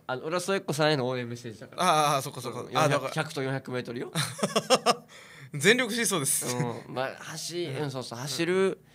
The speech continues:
Speaker 1: のはね、大事ですけど。
Speaker 2: うん。
Speaker 1: まあ、あれじゃない。僕だったら、あの、絶対勝ちに行きますけどね。勝てる人だったら。
Speaker 2: うん。へえ。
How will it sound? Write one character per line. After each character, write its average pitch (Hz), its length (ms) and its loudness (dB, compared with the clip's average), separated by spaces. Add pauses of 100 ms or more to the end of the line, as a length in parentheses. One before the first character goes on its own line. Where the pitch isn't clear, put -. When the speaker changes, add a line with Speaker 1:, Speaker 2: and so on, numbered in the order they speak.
(460)
Speaker 1:
の 139 180 2
は 123 220 -2
ね、 170 120 -6
大 120 220 -4
事 123 120 -12
で 123 120 -8
す 131 60 -10
け 135 40 -8
ど。 135 60 -8
Speaker 2:
う 131 40 -8 (160)
ん。 120 360 -14 (480)
Speaker 1:
ま 190 140 2
あ、 - 20 8
あ - 60 8
れ 466 40 6 (140)
じ - 60 2
ゃ - 20 0
な 139 180 0
い。 - 140 -14 (240)
僕 202 240 -2
だ 247 60 6
っ 247 120 0
た 233 140 0
ら、 208 120 6
あ 175 40 4
の、 135 140 -2
絶 160 160 -8
対 175 160 -2
勝 170 180 -6
ち 165 80 -6
に 165 100 -2
行 - 40 -8
き 156 60 -8
ま 123 100 -6
す - 80 -12
け - 60 -14
ど - 80 -16
ね。 131 200 -16 (100)
勝 151 160 -2
て 147 80 -2
る 139 60 -2
人 139 120 -4
だ 117 80 -2
っ - 80 -12
た 143 100 -10
ら。 - 80 -16 (320)
Speaker 2:
う 123 40 -6
ん。 - 20 -6
へ 127 540 -4
え。 - 0 -